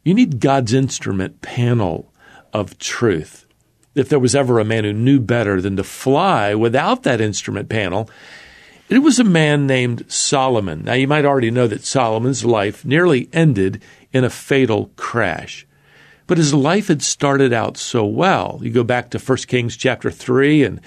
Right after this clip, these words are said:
God appears to Solomon in a dream and, and basically tells him, "Look, make a wish, and, and I'll grant it." God was effectively, uh, signing over to Solomon a blank check.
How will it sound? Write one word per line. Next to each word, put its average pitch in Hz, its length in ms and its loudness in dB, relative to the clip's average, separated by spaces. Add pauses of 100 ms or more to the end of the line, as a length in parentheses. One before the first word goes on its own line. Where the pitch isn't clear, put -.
(440)
God 127 200 0
appears 131 440 0
to 110 120 -10
Solomon 135 560 0
in 113 120 -2
a 104 60 -2
dream 127 560 0
and, 101 160 -2
and 101 220 -8
basically 107 480 -2
tells 120 340 -2
him, 135 140 0
"Look, 101 180 -4
make 107 180 -4
a 92 80 -4
wish, 147 460 2
and, 101 220 -6 (340)
and 127 160 0
I'll 101 140 0
grant 117 460 -2
it." 220 200 -2 (380)
God 143 200 2
was 131 200 0
effectively, 117 760 0
uh, 104 160 -2
signing 160 680 0
over 143 300 0
to 120 140 -6
Solomon 147 580 0
a 107 100 -2
blank 127 540 -4
check. - 540 -4